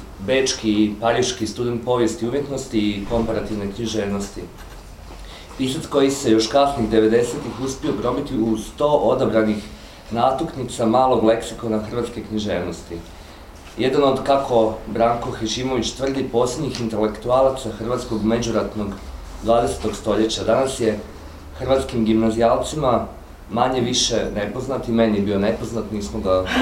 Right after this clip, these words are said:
naravno obrađivali. E, mi smo morali obrađivati Ivana Aralicu, na primjer, to je jedna ovako zgodna stvar.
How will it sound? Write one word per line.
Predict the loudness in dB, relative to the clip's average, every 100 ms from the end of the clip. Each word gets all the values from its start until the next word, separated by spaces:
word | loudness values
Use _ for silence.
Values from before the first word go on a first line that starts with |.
| 0 -4 -4
naravno | -2 0 2 2
obrađivali. | 2 0 -2 0 2 4 4
E, | 2 -4 -12 -14 -10 -2 0
mi | 0 -2
smo | -4
morali | 0 2 4
obrađivati | 2 2 -2 -2 -4 -4
Ivana | -2 0 2 0 -2 -2
Aralicu, | 0 2 0 -2 -6 -10
na | -10
primjer, | -8 -6 -6 -8 -6
to | -4
je | -2
jedna | -4 -4 -4
ovako | -6 -8 -10 -12 -12 -14 -12
zgodna | -6 -2 0 -2
stvar. | -6 -2 0